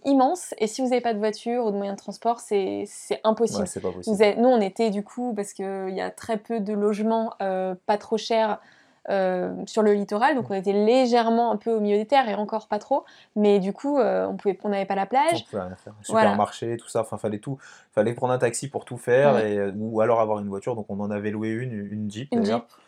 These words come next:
Speaker 2: C'était cool, hein.
Speaker 1: Ouais, non, c'était
Speaker 2: Mais voilà,
Speaker 1: super,
Speaker 2: enfin,
Speaker 1: ouais.
Speaker 2: du coup, en fait,
Speaker 1: Mm.
Speaker 2: on est resté que quatre, cinq jours sur Cozumel, et
Speaker 1: Mm.
Speaker 2: alors qu'on avait prévu de rester peut-être deux semaines.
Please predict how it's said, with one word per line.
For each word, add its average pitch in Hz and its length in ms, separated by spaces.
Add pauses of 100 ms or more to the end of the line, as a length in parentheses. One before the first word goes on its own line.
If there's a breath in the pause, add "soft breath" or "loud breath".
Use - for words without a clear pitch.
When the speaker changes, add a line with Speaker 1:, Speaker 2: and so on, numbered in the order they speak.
(140 soft breath)
Speaker 2:
C'était - 180
cool, 156 240
hein. 120 240
Speaker 1:
Ouais, 208 240
non, 185 160
c'était - 160
Speaker 2:
Mais 196 80
voilà, 117 160
Speaker 1:
super, 104 140
Speaker 2:
enfin, 104 40
Speaker 1:
ouais. 101 60
Speaker 2:
du 120 100
coup, 135 80
en 147 60
fait, 160 80
Speaker 1:
Mm. - 60
Speaker 2:
on 123 80
est 113 40
resté 113 240
que - 80
quatre, 120 240
cinq 117 220
jours 127 180
sur 104 180
Cozumel, 113 520 (100)
et 101 220
Speaker 1:
Mm. 98 40
Speaker 2:
alors 104 220
qu'on 104 80
avait 101 160
prévu 104 220
de 104 80
rester 104 240
peut-être 98 260
deux 101 160
semaines. 127 320